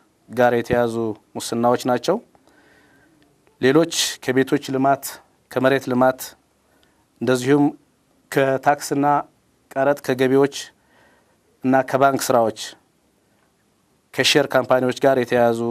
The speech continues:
የሙስና ጥቆማዎች አሉ። ከነዚህ ከሁለት መቶ ስልሳ በላይ አጠቃላይ ጥቆማዎች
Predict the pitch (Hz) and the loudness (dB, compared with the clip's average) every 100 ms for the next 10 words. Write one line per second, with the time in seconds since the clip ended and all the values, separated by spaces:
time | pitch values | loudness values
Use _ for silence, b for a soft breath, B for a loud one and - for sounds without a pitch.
0 | 117 120 113 117 - 117 117 113 - 127 | -6 -4 -4 -4 -6 -4 -2 -4 -6 -2
1 | 123 123 - 120 117 254 - _ _ b | 2 0 2 0 0 -2 -6 _ _ b
2 | b b b b b - 135 147 147 160 | b b b b b -2 2 2 4 2
3 | 160 160 131 147 156 147 143 131 127 143 | 2 2 2 2 2 0 -2 -4 0 2
4 | 135 135 143 139 139 - 123 - 131 131 | 4 4 4 2 -2 -8 -8 0 2 2
5 | 127 - 131 135 156 | -2 -6 0 2 2